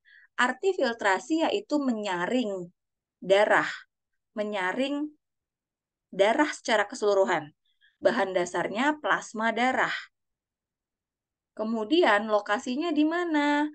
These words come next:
Bisa di badan Malpighi. Badan Malpighi itu mencakup glomerulus dan kapsula Bowman.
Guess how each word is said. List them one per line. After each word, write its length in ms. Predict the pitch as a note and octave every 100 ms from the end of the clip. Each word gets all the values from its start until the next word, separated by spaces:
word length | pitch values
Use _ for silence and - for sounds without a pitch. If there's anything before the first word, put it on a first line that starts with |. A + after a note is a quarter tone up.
| - _ _ _ _
Bisa 400 | G3+ G#3 G#3 B3
di 320 | B3 B3+ C4 C#4 _ _
badan 320 | A3 G#3 A#3+
Malpighi. 960 | B3+ B3+ B3+ D#4+ B3 A3 A#3+ A#3 A#3 A#3+ _ _
Badan 320 | - G3+ G3+
Malpighi 640 | G3+ G3+ G#3 G#3 F3+ G3 F#3+
itu 240 | - F4+
mencakup 840 | C#4+ A3+ G3+ D#3+ - - C4+ F4+ - _ _ _ _ _ _
glomerulus 1040 | G3 G3+ G3+ C4 F#4 D#4 G#3 F#3+ A3+ - - F#3
dan 320 | F#3 A3+ B3+
kapsula 500 | G3+ F#3 G3+ G3 G#3+
Bowman. 640 | A3 B3 B3+ F#3 D#3 D#3